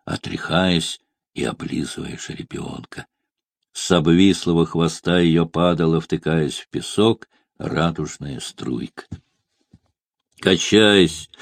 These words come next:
встал Трофим на ноги, прошёл два шага по песку и, подпрыгнув, упал на бок.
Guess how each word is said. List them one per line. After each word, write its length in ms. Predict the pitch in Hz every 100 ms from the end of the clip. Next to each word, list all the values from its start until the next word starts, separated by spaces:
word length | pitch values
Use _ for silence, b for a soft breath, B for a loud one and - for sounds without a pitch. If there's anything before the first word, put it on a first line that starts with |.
| B B
встал 520 | - - - 110 101
Трофим 640 | - 90 92 - 98 87 82
на 220 | 107 104
ноги, 300 | 95 90 - b b b
прошёл 580 | 85 117 - 156 160 139
два 360 | 87 78 117 123
шага 480 | - 95 76 95
по 160 | - -
песку 720 | - - - - 120 131 117 _ _ _ _ _ _ _ _ _ -
и, 140 | 73
подпрыгнув, 1000 | - - - - - 107 - 98 - - _
упал 440 | - - 67 71
на 240 | - -
бок. 220 | - -